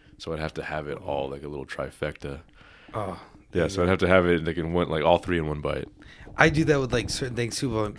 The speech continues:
Speaker 2: eating a sandwich,
Speaker 1: Yeah.
Speaker 2: I'll eat around a certain bite until I know that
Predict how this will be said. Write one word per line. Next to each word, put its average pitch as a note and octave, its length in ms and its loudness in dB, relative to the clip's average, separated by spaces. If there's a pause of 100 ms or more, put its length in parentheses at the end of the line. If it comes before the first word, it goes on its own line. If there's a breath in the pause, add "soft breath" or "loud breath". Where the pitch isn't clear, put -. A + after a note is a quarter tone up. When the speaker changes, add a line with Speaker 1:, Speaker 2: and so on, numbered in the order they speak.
Speaker 2:
eating A#2 300 -2
a G2+ 40 -2
sandwich, A2 760 -6 (160)
Speaker 1:
Yeah. D2+ 220 0 (260)
Speaker 2:
I'll C#3 200 0 (100)
eat B2 220 -2
around A2 480 0
a G#2 60 -12
certain A#2 460 -2
bite A2+ 320 -2
until G#2 320 -2
I G2+ 80 0
know G2+ 280 0
that G2+ 360 -2